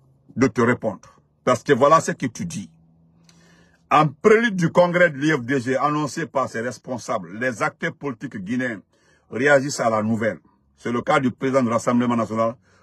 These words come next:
pour le progrès de Guinée, c'est-à-dire ton petit parti politique qui n'a même pas de siège. Qui n'a même pas de siège. Voilà. Parce que, est-ce que quelqu'un a entendu parler de ce siège, euh, de ce parti politique-là, au rassemblement des, Rassemblement national pour le progrès de Guinée, Bella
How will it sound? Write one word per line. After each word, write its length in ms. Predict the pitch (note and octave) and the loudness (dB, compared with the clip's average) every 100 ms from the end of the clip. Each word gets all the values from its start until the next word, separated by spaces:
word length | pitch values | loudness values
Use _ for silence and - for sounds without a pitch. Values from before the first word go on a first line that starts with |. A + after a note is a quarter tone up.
| _ | _
pour 120 | - | -6
le 120 | A2+ G#2 | -2 -2
progrès 360 | B2 C3 A#2 | 2 2 2
de 100 | G#2+ | -2
Guinée, 360 | F2 G2+ G2+ D#2+ - | -4 -4 -6 -10 -8
c'est-à-dire 240 | G#2 A#2+ | -4 -4
ton 160 | B2 G2+ | -4 -6
petit 300 | A#2+ A2 C3 | -8 -6 -6
parti 320 | - A2+ G#2+ | -2 -2 -4
politique 320 | - G2 A2 | -14 -14 -10
qui 80 | A2+ | -6
n'a 100 | G#2 | -2
même 200 | A#2+ B2+ | -2 0
pas 180 | - G#2 | 0 0
de 80 | |
siège. 540 | F#2+ - A#2 E2+ - - _ _ _ _ _ _ _ | -2 -6 -6 -6 -14 -20 _ _ _ _ _ _ _
Qui 100 | - | 0
n'a 160 | F#3 E3+ | 4 4
même 260 | F#3 F#4 - | 4 2 4
pas 140 | D#4 | 2
de 100 | C4+ | 2
siège. 320 | A3 G3+ G3+ A#2 _ _ _ _ _ _ _ _ _ | 2 2 2 0 _ _ _ _ _ _ _ _ _
Voilà. 380 | - D#3+ C#3+ G2 _ _ _ _ _ _ _ _ | 0 2 2 0 _ _ _ _ _ _ _ _
Parce 200 | - C3+ | -8 -8
que, 260 | - D3+ D3 - _ - | -4 -4 -4 -12 _ -2
est-ce 160 | F#3 - | -2 -2
que 80 | |
quelqu'un 380 | E3+ D3 B2 D#3 | -6 -4 -2 0
a 20 | |
entendu 340 | C3+ A#2+ C3 C3 | 0 0 -2 -2
parler 300 | A#2+ A2+ A2+ | -2 -4 -4
de 100 | G2 | -8
ce 140 | F#2 | -10
siège, 260 | F2 A2+ G2+ A2+ | -8 -6 -6 -2
euh, 140 | G#2 | -4
de 80 | G2 | -4
ce 100 | G#2+ | -8
parti 320 | E2+ A2+ A#2 | -6 -6 -6
politique-là, 520 | G2+ F#2+ - F2+ D#2+ _ _ _ | -12 -14 -14 -14 -14 _ _ _
au 100 | A#2 | -2
rassemblement 640 | A#2 A2 A#2 A2 A#2 A#2 | -2 0 0 2 2 4
des, 420 | A2 G2+ F#2+ E2+ D#2+ _ _ _ | 2 0 0 -2 -6 _ _ _
Rassemblement 560 | A2 A2+ A#2 A2+ A#2 A2 | -2 2 2 2 2 2
national 380 | G#2 - G#2+ | 0 -2 -4
pour 140 | G2 G2 | -2 -4
le 120 | F2+ | -6
progrès 360 | - A2 G2 G2+ | -2 -2 2 0
de 100 | F2 | 0
Guinée, 340 | E2 G2 F2+ | -4 -4 -6
Bella 400 | - E2+ A#2+ A2 | -8 0 2 2